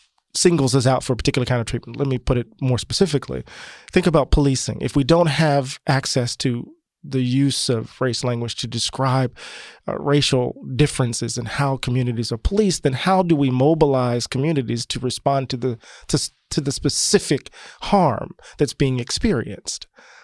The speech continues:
Right? So it's one thing to try to deny, uh, or to undermine the, the, the claim that race somehow exists outside of history.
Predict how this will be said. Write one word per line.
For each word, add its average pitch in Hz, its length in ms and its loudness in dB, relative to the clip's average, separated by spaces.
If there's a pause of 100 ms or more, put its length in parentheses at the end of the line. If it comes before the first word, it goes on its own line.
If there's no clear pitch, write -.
(100)
Right? 123 280 -6
So 143 180 2
it's 139 120 0
one 202 220 4
thing 180 220 2
to 165 100 -2
try 139 300 0
to 123 80 -2
deny, 131 760 0 (720)
uh, 139 80 0
or 131 240 0
to - 240 -2
undermine 139 720 4
the, 135 320 -6
the, 135 260 -4
the 131 120 -6
claim 135 540 0
that 120 200 -4
race 131 240 2
somehow 123 420 -2
exists 120 640 -4
outside 156 640 0
of 127 120 0
history. - 520 -8